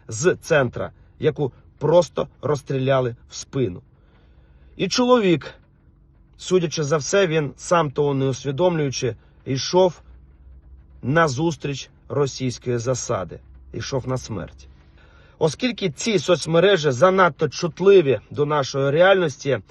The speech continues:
тож повну версію цього відео без блюру я виложу в своєму Telegram-каналі. Можливо, це відео допоможе впізнати людям тіла своїх рідних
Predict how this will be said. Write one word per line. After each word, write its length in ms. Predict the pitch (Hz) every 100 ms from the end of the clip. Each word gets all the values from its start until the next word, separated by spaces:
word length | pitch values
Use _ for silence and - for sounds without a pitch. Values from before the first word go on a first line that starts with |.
| - -
тож 200 | - 160
повну 440 | - 185 196 185 160
версію 580 | 160 196 180 - 156 139
цього 300 | - 156 147
відео 400 | 156 196 160 127
без 340 | 156 143 -
блюру 600 | 110 143 175 196 165 123 _ _ -
я 180 | 131
виложу 400 | 139 180 190 151
в 60 | 151
своєму 420 | - 127 151 147
Telegram-каналі. 920 | 135 120 120 135 127 143 131 98 85 - _ _
Можливо, 600 | 123 143 120 175 175 131 - _ _
це 180 | - 139
відео 260 | 143 151 139
допоможе 520 | 131 135 139 160 139
впізнати 640 | - 135 117 147 151 143
людям 400 | 131 151 143 123 -
тіла 280 | - 131 139
своїх 340 | - 131 -
рідних 400 | 135 151 131 -